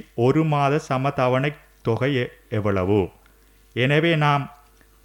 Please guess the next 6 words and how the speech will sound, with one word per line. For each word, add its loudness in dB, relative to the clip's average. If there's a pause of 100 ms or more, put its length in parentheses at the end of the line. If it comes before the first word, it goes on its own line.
பன்னிரண்டு 0
மாதங்களில் 2
செலுத்த -2
வேண்டும் 2
என்பதனால் 2 (300)
மொத்த -2